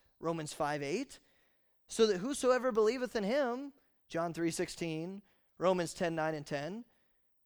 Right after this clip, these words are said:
they can have eternal life with him, Romans six twenty-three. Do you know those things? Listen, if you don't know some of those Romans verses, you need to know those. Because if someone came to you and asked you how to get saved and you can't tell them, you're not, you're not ready.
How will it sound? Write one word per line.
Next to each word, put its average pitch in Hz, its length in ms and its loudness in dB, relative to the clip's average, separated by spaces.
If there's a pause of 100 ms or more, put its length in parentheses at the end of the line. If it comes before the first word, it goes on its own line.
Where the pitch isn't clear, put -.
(120)
they 214 140 6
can 262 140 2
have 262 120 0
eternal 262 380 -4
life 302 240 -4
with 269 140 -12
him, 151 260 -12 (480)
Romans 208 300 -4
six - 200 -8
twenty-three. 240 380 -8 (220)
Do 185 80 -2
you 285 160 0
know 262 320 0
those 311 320 -4
things? 330 420 -6 (840)
Listen, 262 260 0
if 208 140 -4
you 294 160 0
don't 302 280 2
know 247 220 2
some 233 220 -4
of 208 80 -4
those 202 180 0
Romans 208 380 -4
verses, 165 440 -6
you 233 120 -6
need 339 160 -8
to 262 80 -10
know 302 280 -12
those. - 360 -18 (840)
Because 220 240 -4
if 226 100 -4
someone 277 460 0
came 262 200 -2
to 226 60 -8
you 226 60 -6
and 214 100 0
asked 226 280 -4
you 175 200 0 (180)
how 202 120 -2
to 220 80 2
get 196 140 -4
saved 196 400 0
and 160 100 -4
you 190 80 -4
can't 208 300 -6
tell 190 180 -4
them, 202 100 -6
you're 170 120 -6
not, 208 160 -6 (180)
you're 160 140 -12
not 185 100 -8
ready. 160 300 -8